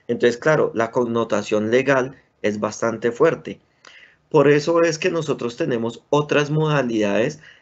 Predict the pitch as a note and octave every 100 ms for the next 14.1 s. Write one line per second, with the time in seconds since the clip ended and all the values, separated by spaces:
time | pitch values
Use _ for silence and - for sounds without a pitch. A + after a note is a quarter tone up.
0 | _ C3 B2 A#2+ A2+ G#2+ A2+ C3 B2+ A#2
1 | G2+ A2 A#2+ B2 B2+ C#3 D#3 D3+ - -
2 | A2 A2 A#2 A#2 A#2+ A#2+ D#3+ - - _
3 | - A2+ G#2+ A2 G2+ F#2+ G2 A2+ A#2 D3
4 | C#3+ C#3+ - _ _ - A#2+ - A2 B2
5 | B2 C3+ C3+ A#2 G#2+ - A#2+ A2 A2+ C3
6 | G#2+ A#2 B2+ - - _ - - B2 -
7 | C3 B2 B2+ B2 C3+ A2+ G#2+ A#2+ A#2+ A#2+
8 | G2+ A2+ A2+ C3 G#2+ G#2 G2+ F#2+ G#2 G#2+
9 | - - _ - C3+ C3 C3 C#3+ - B2+
10 | A#2 A2+ A2 G#2+ G2+ G2+ G#2 G#2+ B2 A#2
11 | A2+ G#2+ G#2 G#2 - F#2+ G2 G2 - D#3+
12 | B2+ G2+ - - _ - - _ - C#3
13 | C#3 D#3 D#3+ C#3+ A2 A#2 B2 D3+ C#3+ -